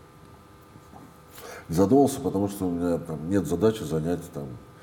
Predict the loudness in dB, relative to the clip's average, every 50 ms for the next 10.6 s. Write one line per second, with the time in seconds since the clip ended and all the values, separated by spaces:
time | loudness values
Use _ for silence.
0 | -20 -20 -20 -20 -20 -20 -20 -20 -20 -20 -20 -20 -20 -20 -8 -2 2 2 4 4
1 | 4 4 4 2 2 2 -2 -8 -6 -2 0 2 4 4 4 2 0 0 -4 -6
2 | -6 -8 -10 -18 -20 -20 -20 -20 -20 -18 -18 -16 -16 -16 -18 -18 -14 -10 -8 -4
3 | 0 4 4 4 4 2 -2 -6 -8 -6 -6 -4 -4 -4 -4 -4 -4 -6 -6 -2
4 | 0 2 2 2 2 0 -2 -10 -16 -16 -18 -18 -18 -20 -20 -20 -14 -12 -6 -2
5 | 0 0 0 2 2 4 4 4 4 2 0 0 2 2 2 2 0 -4 -2 2
6 | 4 4 6 4 4 0 -4 -12 -12 -10 -10 -6 -2 -2 0 0 -2 -2 -4 -6
7 | -6 -4 -2 0 0 0 0 -2 -4 -6 -8 -12 -16 -20 -20 -20 -20 -18 -18 -18
8 | -18 -20 -20 -20 -20 -20 -20 -20 -18 -14 -4 0 0 2 4 4 4 6 6 4
9 | 4 2 0 2 2 4 4 2 2 0 -2 -4 -6 -12 -16 -14 -8 -4 -2 0
10 | 0 0 -2 0 0 0 0 0 -2 -4 -6